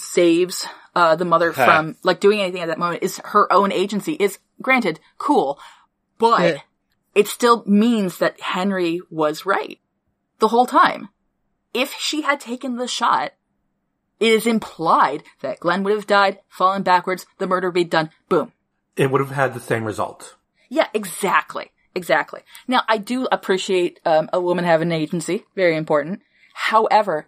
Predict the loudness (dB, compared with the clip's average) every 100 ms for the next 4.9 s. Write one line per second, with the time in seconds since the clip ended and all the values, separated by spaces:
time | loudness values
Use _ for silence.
0 | -4 -4 -4 0 2 2 -2 -6 -8 -12
1 | -6 -6 -6 -12 -12 _ _ _ -6 -2
2 | 0 2 0 -2 _ _ _ _ _ _
3 | -16 -16 _ _ 0 2 2 -2 -12 -8
4 | 0 2 2 2 2 2 0 -2